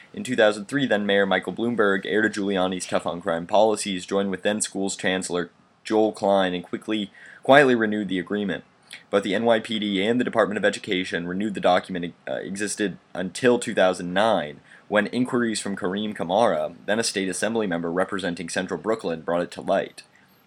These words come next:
New York City's Civil Liberties Union, N Y C L U,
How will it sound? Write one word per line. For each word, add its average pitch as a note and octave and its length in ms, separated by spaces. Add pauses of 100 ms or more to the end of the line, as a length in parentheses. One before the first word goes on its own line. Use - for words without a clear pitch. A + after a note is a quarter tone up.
(220)
New C3 60
York D3 200
City's B2 300
Civil A2 300
Liberties G2+ 360
Union, E2+ 460 (260)
N G#2 200
Y F#2+ 160
C F#2 240
L E2+ 160
U, F#2+ 400